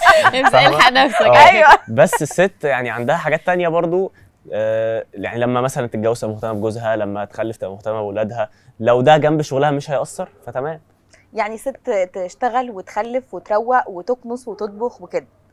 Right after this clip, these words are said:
Speaker 2: تشتغل وتج-، وتخلف وت-،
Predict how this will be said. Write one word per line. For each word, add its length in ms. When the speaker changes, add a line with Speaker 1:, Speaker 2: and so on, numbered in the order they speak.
Speaker 2:
تشتغل 520
وتج-، 500
وتخلف 720
وت-، 280